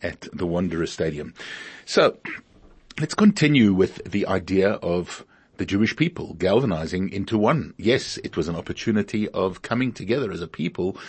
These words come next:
in order to leave Mitzrayim, in order to leave Egypt, because in unity there is strength. In unity,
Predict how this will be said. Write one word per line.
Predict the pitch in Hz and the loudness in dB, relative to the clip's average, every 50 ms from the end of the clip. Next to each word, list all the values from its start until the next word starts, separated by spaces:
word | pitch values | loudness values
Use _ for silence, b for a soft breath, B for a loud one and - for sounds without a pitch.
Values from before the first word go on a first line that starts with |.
| B B - | B B 0
in | 98 101 | 2 4
order | 95 92 95 107 | 6 6 6 4
to | 104 - - 120 | 4 4 4 6
leave | 110 90 87 85 85 82 - | 6 6 4 2 2 2 2
Mitzrayim, | 107 110 - - - - - 85 82 | 0 0 0 0 -2 -2 -2 -2 -2
in | 87 | 0
order | 87 92 98 98 | 0 2 2 0
to | - - | 0 -2
leave | 92 90 98 104 104 110 | -2 0 0 0 2 2
Egypt, | 139 156 139 113 - - - B B B B B B B B - | 0 2 2 0 0 0 -4 B B B B B B B B -2
because | - 104 - 120 107 101 - - | -2 2 6 6 6 6 6 2
in | - - 107 101 | 0 2 4 4
unity | 101 107 110 113 - - 135 131 | 6 6 6 4 4 2 2 2
there | 113 120 131 | 2 2 2
is | 127 123 | 2 0
strength. | - - 143 165 180 - - - - | 2 2 2 4 2 2 0 -2 -4
In | 80 80 | -2 0
unity, | 90 95 95 101 - - 120 107 110 107 - | 0 0 -2 -2 -2 -2 0 0 0 -2 -4